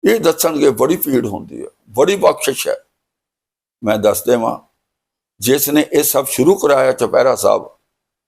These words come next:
ਉਹ ਆਪ ਹਸਪੀਟਲ ਵਿੱਚ ਜੇਰੇ ਇਲਾਜ, ਉੱਥੇ ਦਾਖਲ।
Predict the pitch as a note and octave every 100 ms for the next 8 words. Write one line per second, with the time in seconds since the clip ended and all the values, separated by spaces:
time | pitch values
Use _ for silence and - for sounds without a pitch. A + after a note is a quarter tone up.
0 | _ _ _ _ _ B2+ C3 B2 B2 B2
1 | A2+ - A2 G#2+ A#2+ A2+ A2+ - - _
2 | _ _ _ _ _ _ F#2 G#2+ A2+ G#2+
3 | F#2 - - - - _ _ _ _ _
4 | _ - G#2+ G2 G2 - - -